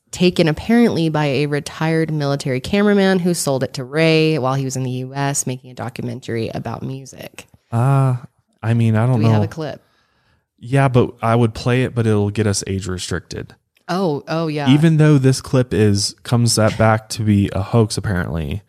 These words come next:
Speaker 1: It is.
Speaker 2: According to the filmmaker, he said that he used pig
Speaker 1: No.
Speaker 2: brains and animal
Speaker 1: Yeah.
Speaker 2: organs to mimic the body
Speaker 1: Yeah,
Speaker 2: parts.
Speaker 1: it's clearly a hoax.
Speaker 2: But YouTube thinks it's real 'cause they age restrict it. I checked
Speaker 1: Well,
Speaker 2: the video earlier.
Speaker 1: it's probably because, I mean, think about it.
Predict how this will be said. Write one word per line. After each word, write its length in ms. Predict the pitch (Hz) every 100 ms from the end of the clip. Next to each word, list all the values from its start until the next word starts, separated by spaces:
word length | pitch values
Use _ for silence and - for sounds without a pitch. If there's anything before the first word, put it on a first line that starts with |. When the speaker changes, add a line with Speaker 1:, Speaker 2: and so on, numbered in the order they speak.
| _
Speaker 1:
It 100 | 175
is. 400 | 156 - - - - _
Speaker 2:
According 460 | 104 - 110 104 98
to 140 | 98
the 80 | 95
filmmaker, 580 | 113 117 92 87 - 92
he 60 |
said 220 | 98 92
that 100 | 92
he 80 | 90
used 260 | 92 95 -
pig 180 | 98 98
Speaker 1:
No. 80 | 95
Speaker 2:
brains 360 | 95 95 95
and 80 | 87
animal 280 | 92 92 82
Speaker 1:
Yeah. 40 |
Speaker 2:
organs 380 | 92 101 92 -
to 100 | 107
mimic 320 | 95 92 92
the 80 | 90
body 280 | 98 92 135
Speaker 1:
Yeah, 120 | -
Speaker 2:
parts. 400 | - - - -
Speaker 1:
it's 100 | - -
clearly 320 | 214 208 123
a 80 | 135
hoax. 340 | 120 - -
Speaker 2:
But 140 | 110
YouTube 400 | - 131 160 131
thinks 240 | 120 104 95
it's 160 | 85
real 300 | 98 107 87
'cause 200 | - 92
they 120 | 98 98
age 300 | 101 110 107
restrict 400 | 92 92 85 -
it. 100 | -
I 160 | 95 95
checked 240 | 95 -
Speaker 1:
Well, 220 | 180 165 101
Speaker 2:
the 60 |
video 140 | 95 92
earlier. 440 | 95 90 - 104
Speaker 1:
it's 140 | 214 -
probably 340 | - 240 226
because, 380 | 190 180 175 156
I 60 | 165
mean, 160 | 147
think 160 | 147 143
about 200 | - 127
it. 200 | -